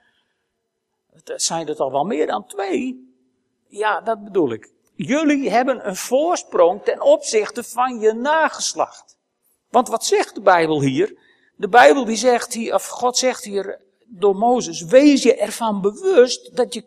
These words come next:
kinderen geen getuigen zijn geweest van die ontmoeting die jij had met God."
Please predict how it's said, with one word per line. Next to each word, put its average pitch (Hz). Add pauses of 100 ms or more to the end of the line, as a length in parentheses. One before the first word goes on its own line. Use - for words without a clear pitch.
kinderen 320
geen 320
getuigen 285
zijn 165
geweest 156 (400)
van 208
die 311
ontmoeting 262
die 202
jij 285
had 190
met 247
God." -